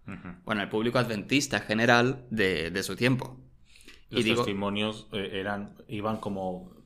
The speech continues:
Speaker 1: personalizados, ¿no? Eran como textos que iban dirigidos, creo que lo hablamos, lo, lo hablamos la otra vez,
Speaker 2: Sí.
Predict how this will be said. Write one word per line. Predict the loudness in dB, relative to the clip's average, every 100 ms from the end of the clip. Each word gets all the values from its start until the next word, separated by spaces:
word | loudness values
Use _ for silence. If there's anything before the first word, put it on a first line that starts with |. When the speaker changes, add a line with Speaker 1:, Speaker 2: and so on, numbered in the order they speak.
| -8
Speaker 1:
personalizados, | -8 -6 -6 -4 -6 -6 -6 -6 -12
¿no? | -10 -8
Eran | -8
como | -8 -8 -6
textos | -8 -6 -10
que | -6 -6
iban | -6
dirigidos, | -8 -10 -8 -6 -8 -10 -18
creo | -14 -12
que | -8
lo | -8
hablamos, | -8 -10 -10
lo, | -10 -10 -10
lo |
hablamos | -10 -10 -10 -10
la |
otra | -10 -8
vez, | -8 -8 -10 -10
Speaker 2:
Sí. | -6 -4 -4